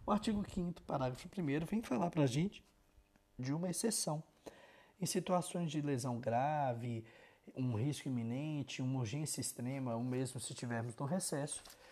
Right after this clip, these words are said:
o relator do, da D P F poderá conceder a liminar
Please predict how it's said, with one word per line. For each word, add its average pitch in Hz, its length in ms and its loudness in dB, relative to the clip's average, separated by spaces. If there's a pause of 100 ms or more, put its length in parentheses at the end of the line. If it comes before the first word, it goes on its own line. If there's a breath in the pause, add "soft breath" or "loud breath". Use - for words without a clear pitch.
(200 loud breath)
o 160 80 0
relator 175 760 2
do, 135 520 4
da 131 140 6
D 143 120 0
P 165 140 0
F 147 260 0
poderá 180 460 0
conceder 131 580 -2
a 131 60 2
liminar 160 520 0